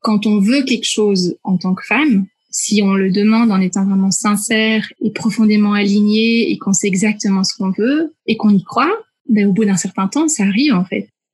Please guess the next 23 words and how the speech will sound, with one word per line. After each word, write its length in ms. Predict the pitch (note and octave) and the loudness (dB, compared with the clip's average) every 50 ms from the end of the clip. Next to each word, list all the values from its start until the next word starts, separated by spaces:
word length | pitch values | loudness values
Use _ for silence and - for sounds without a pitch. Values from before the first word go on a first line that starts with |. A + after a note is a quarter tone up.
| _ _ - | _ _ -2
Donc, 220 | A#3 A#3 A#3 G#3 - | 0 0 2 2 0
c'est, 320 | - - C4 A#3+ - - | 0 0 0 0 0 -2
c'est 220 | - - - B3 | -2 -2 0 0
un 160 | A#3+ A#3 A#3 A#3+ | 2 2 2 0
côté, 640 | A#3+ B3 A#3+ B3 C#4 C4 C4 C4+ C4 C4 C4 B3+ C4 - | 0 -2 -2 0 0 0 2 2 0 0 0 -2 -4 -6
je 80 | - | -6
sais 140 | - - - | -4 -2 -2
pas 80 | C#4 C#4+ | -2 -2
très 140 | - D4+ | 0 0
bien 180 | C#4 C4+ C4+ C4 | 0 0 0 0
comment 460 | C4 C4+ B3 A#3+ A#3 A#3 A#3 A#3+ A#3+ | 0 0 0 0 0 0 0 -2 -2
t'expliquer 480 | A#3 A3+ G#3 - - - A#3+ A#3+ A#3+ A3+ | -4 -4 -4 -4 -4 -6 -4 -2 -2 -2
ça, 260 | G#3+ - B3 C4 C4+ | 0 0 0 0 0
c'est, 380 | C4+ - A#3 G#3+ G#3+ G#3 A3+ - - - - - _ - _ _ _ - | 0 0 0 0 0 0 -2 -6 -10 -20 -20 -20 _ -20 _ _ _ -2
il 100 | B3 A#3+ | 0 2
y 60 | A#3+ | 2
a 80 | A#3 | 4
à 80 | A3+ A3+ | 2 2
la 100 | A#3 B3 | 2 0
fois 180 | A#3+ - D4 C#4 | 0 0 0 0
un 40 | C4+ | 0
côté 260 | C4+ B3 A#3+ B3 A#3 | 0 0 0 0 2
méditatif, 1000 | A#3+ A#3 G#3+ A3+ A3+ A#3+ A#3 A#3 A#3 - - C4+ C4+ C#4 C#4+ C4+ C4+ C4+ - - | 2 2 2 0 0 0 -2 -2 -2 -2 0 0 2 2 0 0 -2 -4 -8 -12